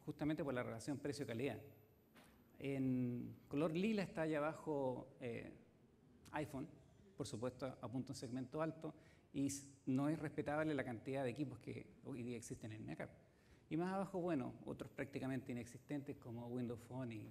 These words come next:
y BlackBerry, que mencionaba mi colega anteriormente. Fue popular en su tiempo, pero, pero ya no. Si uno empieza entonces a hacer minería de datos, ¿con qué se encuentra?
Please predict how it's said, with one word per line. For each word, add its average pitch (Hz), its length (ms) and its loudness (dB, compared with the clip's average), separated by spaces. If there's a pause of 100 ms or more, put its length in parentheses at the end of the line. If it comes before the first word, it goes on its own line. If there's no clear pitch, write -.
(160)
y 131 60 -6
BlackBerry, 117 480 2
que 104 80 -4
mencionaba 117 420 -2
mi 113 120 0
colega 113 280 0
anteriormente. 113 640 -6 (540)
Fue 120 200 0
popular 117 520 -4
en 110 80 -4
su 101 100 -6
tiempo, 113 240 -4
pero, 110 220 -2 (440)
pero 127 140 8
ya 123 140 10
no. 123 120 6 (3500)
Si - 180 0
uno 269 140 8
empieza 254 420 4
entonces 240 440 4
a 226 40 6
hacer 226 200 2
minería 226 420 6
de 226 80 6
datos, 240 300 2
¿con 180 160 -2
qué 196 80 0
se 202 100 -2
encuentra? 262 500 2